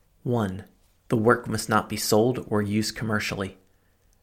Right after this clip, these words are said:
Note that the notion of commercial use typically includes practices such as featuring verses on a website that displays ads to gain revenue.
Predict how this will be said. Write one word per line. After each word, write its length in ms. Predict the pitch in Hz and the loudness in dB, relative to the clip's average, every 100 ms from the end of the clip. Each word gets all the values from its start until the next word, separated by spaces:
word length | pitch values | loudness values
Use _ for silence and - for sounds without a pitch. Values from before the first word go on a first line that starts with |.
| _ - | _ -2
Note 260 | 113 139 | 0 0
that 160 | 113 - | -2 -4
the 40 | |
notion 380 | 110 110 107 107 | 0 2 2 -2
of 100 | 98 | -6
commercial 460 | - 104 101 - 104 | -2 0 0 0 -2
use 320 | 107 107 - | 0 -2 -2
typically 480 | 113 - - 104 95 | -4 -4 -4 -2 -2
includes 480 | 98 - 104 98 | -6 -4 -2 -4
practices 680 | - - 98 - - 113 107 | -6 -2 -2 -2 -6 -6 -4
such 220 | 107 - | -6 -6
as 100 | 104 | -8
featuring 420 | - 110 - 104 | -6 -4 -2 -4
verses 380 | 98 107 107 101 | 2 2 2 -4
on 140 | 92 95 | -4 0
a 40 | |
website 500 | 98 98 - 98 87 | 0 0 -2 -4 -4
that 100 | 107 | -10
displays 520 | 98 - - 98 95 - | -10 -8 0 0 0 -2
ads 340 | 98 92 - | 0 -2 -4
to 80 | 95 | -8
gain 240 | 101 98 | -6 -6
revenue. 460 | 98 98 104 95 | -4 -4 -4 -8